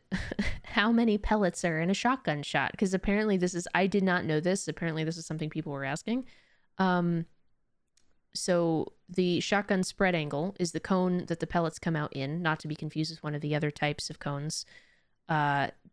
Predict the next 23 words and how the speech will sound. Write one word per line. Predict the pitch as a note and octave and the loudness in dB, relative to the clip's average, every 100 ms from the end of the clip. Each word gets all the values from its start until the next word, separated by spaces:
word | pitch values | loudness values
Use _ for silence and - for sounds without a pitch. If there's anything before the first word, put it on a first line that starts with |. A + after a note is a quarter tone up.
| - | -2
Destiny | F#3+ - F#3 | 0 2 0
two | F3 A#3+ A#3+ | 2 2 2
shotguns | - E3+ - D#3+ D#3+ | 4 2 2 0 -2
don't | E3 F3+ G#3+ - | 0 0 0 -2
have | G#3+ G3+ - | 0 0 -2
pure | - F3 F3 F3 - | -2 2 2 2 0
R | D#3 D#3+ | -2 0
N | E3 | -2
G | D#3 C#3+ | -2 -4
for | - | -4
pellet | - C4 F#3+ | 0 0 0
distribution, | D#3+ - E3 C3+ - C#3 | -2 -8 -6 -6 -6 -6
though | D3+ | -4
yes, | D#3 D#3 E3+ | 0 0 -2
it | - | -6
sure, | - E3+ - - | -2 -2 -2 -6
sure | - E3+ | 0 0
feels | - D#3+ D#3+ | 2 0 0
like | D3 - | -4 -6
it | - | -6
sometimes. | C#3+ - C3 E3+ - - | -6 -4 -4 -4 -8 -14
Mm-hmm, | - C#3 | -14 -12
mm-hmm. | F3 - - | -12 -14 -14